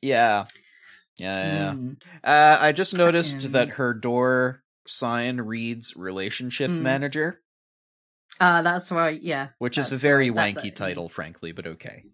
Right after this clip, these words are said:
Speaker 2: Yeah, it is fanta-, it is fantastic, though, because there is no other job for her, do you know what I mean? 'Cause she's just ridiculous.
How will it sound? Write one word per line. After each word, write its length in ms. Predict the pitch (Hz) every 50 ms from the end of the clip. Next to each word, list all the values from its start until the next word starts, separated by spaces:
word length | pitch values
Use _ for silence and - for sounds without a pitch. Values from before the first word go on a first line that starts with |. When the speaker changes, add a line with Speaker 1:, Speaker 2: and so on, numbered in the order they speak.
| _ _
Speaker 2:
Yeah, 200 | 156 147 131 -
it 200 | - 147 170 156
is 160 | 160 156 -
fanta-, 340 | - - 151 151 - - 147
it 140 | 147 170 165
is 160 | 156 147 -
fantastic, 680 | - 160 139 147 - - 160 147 - - - 151 131 -
though, 220 | - 135 135 135
because 300 | 131 - 156 - 190 165 -
there 120 | 202 190
is 160 | 196 196 190
no 180 | 196 190 180 170
other 180 | 165 165 165 165
job 280 | 151 - 170 156 156 -
for 300 | - - 175 165 170 165
her, 280 | 160 143 131 131 135
do 120 | 135 - 151
you 60 | 143
know 20 |
what 80 | 143 -
I 60 | -
mean? 100 | 147 147
'Cause 220 | 147 - 160 143 -
she's 220 | - 151 147 147
just 320 | - 156 147 147 - - -
ridiculous. 580 | 156 147 147 160 156 151 - 143 139 135 135